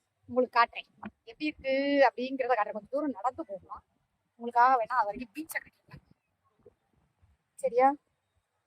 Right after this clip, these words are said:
சூப் வச்சனால உங்களுக்கு ரொம்ப பக்கமா தெரியுதுன்னு நினைக்கிறேன். தெரியுதா கோவிலு?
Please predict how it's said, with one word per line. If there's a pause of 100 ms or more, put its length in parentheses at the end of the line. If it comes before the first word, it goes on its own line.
(1600)
சூப்
வச்சனால
உங்களுக்கு
ரொம்ப
பக்கமா
தெரியுதுன்னு
நினைக்கிறேன். (580)
தெரியுதா (340)
கோவிலு?